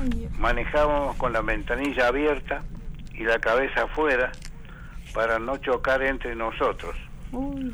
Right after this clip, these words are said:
Speaker 1: Después de cuatro interminables horas logramos llegar a la barrera. La ma-, la marea había bajado considerablemente con toda la masa de hielo. Teníamos un desnivel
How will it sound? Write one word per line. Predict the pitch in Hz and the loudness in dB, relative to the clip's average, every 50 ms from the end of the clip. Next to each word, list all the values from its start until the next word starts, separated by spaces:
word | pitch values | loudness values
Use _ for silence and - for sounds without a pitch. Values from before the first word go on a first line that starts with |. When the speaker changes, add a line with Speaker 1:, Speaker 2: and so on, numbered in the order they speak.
| - - - | -6 -8 -6
Speaker 1:
Después | 277 - 120 - - - 175 175 | -4 -4 -4 -4 -2 -4 -2 -2
de | 170 156 | -2 -2
cuatro | 147 - 165 160 160 156 - 143 139 | -4 0 2 2 2 2 -2 -6 -4
interminables | 127 113 - 127 117 113 117 123 131 139 139 131 127 123 120 | -4 -4 -4 -4 -4 -4 -4 -2 0 0 0 0 0 -2 0
horas | 123 135 135 135 135 131 123 | 2 2 2 4 4 2 2
logramos | 110 110 110 117 120 127 127 127 123 - - | 2 0 0 2 2 2 0 0 -4 -4 -2
llegar | 117 113 110 110 120 123 | 0 2 4 4 4 4
a | 120 117 | 6 4
la | 110 104 | 4 4
barrera. | 104 107 107 107 110 113 104 92 - 90 - - - - - - - - - - - - - - - - - - - - | 4 4 4 4 4 2 0 0 0 -4 -10 -10 -12 -14 -14 -14 -14 -14 -14 -14 -14 -14 -12 -14 -14 -12 -12 -12 -12 -8
La | - 135 | -6 -4
ma-, | 139 143 143 147 147 143 - - - - | 0 2 4 4 4 2 -2 -8 -12 -6
la | 131 135 | -4 -4
marea | 147 147 147 151 160 180 196 170 151 139 | -2 0 0 0 0 0 0 2 2 2
había | 143 147 156 151 139 | 2 2 2 0 0
bajado | 127 123 120 120 - - 147 147 139 127 120 120 - - - - - - - - - - - - | 2 2 2 0 0 0 0 0 0 -2 -4 -8 -10 -12 -12 -12 -12 -12 -14 -14 -14 -14 -12 -6
considerablemente | - 131 131 131 131 - 135 131 127 127 127 127 120 - 123 127 135 139 139 139 127 123 123 139 143 143 135 - 127 120 120 - - - - - | -2 -2 -2 -2 -4 -6 -6 -2 0 0 0 0 -2 -4 -2 0 2 2 2 2 -2 -2 -2 -2 -2 -4 -4 -8 -8 -8 -8 -10 -10 -12 -10 -6
con | - 123 117 117 - - - | -6 -4 -4 -4 -6 -6 0
toda | - 185 185 160 139 127 120 | 2 4 4 6 6 6 6
la | 117 113 107 | 6 4 4
masa | 110 117 117 110 - - 110 104 | 4 4 2 2 0 0 -2 0
de | 101 98 98 98 | 0 -2 -4 -4
hielo. | 104 104 92 87 82 82 82 82 - - - - - - - - - - - - - - - - - - - - - - - | -2 -2 -2 -2 -2 -4 -6 -8 -10 -10 -12 -12 -14 -14 -12 -12 -12 -12 -10 -10 -8 -8 -8 -10 -10 -12 -12 -12 -10 -6 -2
Teníamos | 123 123 131 143 156 160 156 147 147 143 139 127 123 - - | -2 0 0 2 2 2 4 4 2 2 0 0 -4 -8 -8
un | 127 123 123 123 | -6 -6 -4 -2
desnivel | 120 127 123 113 110 120 123 123 123 143 151 143 127 113 110 107 | 0 0 0 0 -2 -4 -6 -6 -2 -2 -2 -2 -2 -2 -4 -6